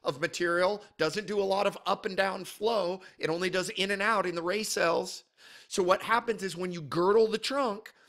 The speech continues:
then all of a sudden there can't be sap flow. And then what happens is this exact, so here's what it looks like. Okay, are you guys checking that out? Look, and then it assimilates. There's the strap right there.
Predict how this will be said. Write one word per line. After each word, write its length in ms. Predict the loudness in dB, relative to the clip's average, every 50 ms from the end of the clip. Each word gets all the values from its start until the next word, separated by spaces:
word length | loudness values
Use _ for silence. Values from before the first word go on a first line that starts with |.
| _ _ -8
then 200 | -4 -2 0 0
all 100 | 0 0
of 60 | 0
a 40 | -2
sudden 460 | -4 -2 0 0 0 0 -2 -6 -12 -12 -16 -8 _
there 100 | -2 -2
can't 360 | -2 -2 -6 -6 -6 -6 -6 -8
be 120 | -8 -8 -6
sap 400 | -6 -6 -4 -4 -4 -6 -6 -10
flow. 480 | -8 -2 2 4 4 4 4 0 -2 -6 -12 -20 -20 -16 -8 -2
And 160 | 0 0 2
then 140 | 2 2 4
what 160 | 2 2 2
happens 640 | 2 0 0 0 0 0 0 -2 -2 -4 -8 -10 -14 -16 -20 -20 -14 _
is 240 | -4 -4 -4 -4 -4
this 320 | 0 2 2 2 2 0 -4 -2
exact, 500 | -4 -2 0 4 6 6 6 6 2 -4
so 100 | -6 -6 -6
here's 380 | -8 -6 -2 0 2 2 2 0
what 260 | -2 0 2 4 4
it 100 | 6 6
looks 240 | 4 2 2 2 2
like. 360 | 2 4 4 2 0 0 0 0
Okay, 260 | 2 4 4 4 4
are 80 | 4
you 100 | 2 2
guys 260 | 4 6 6 6 4 0 -6 -4 0
checking 280 | 4 4 4 4 4
that 140 | 4 6 6
out? 260 | 8 8 6 6 4 0 -12 -18 -4 4
Look, 220 | 6 6 6 6 2
and 140 | -2 0 2
then 140 | 2 4 4
it 100 | 4 2
assimilates. 640 | 2 2 2 2 2 2 4 4 4 2 2 -2
There's 400 | -4 0 4 4 4 4 2 0
the 80 | 0 -2
strap 440 | -2 2 4 4 6 4 4 2 2
right 240 | 2 2 2 2 2
there. 300 | 2 4 4 2 2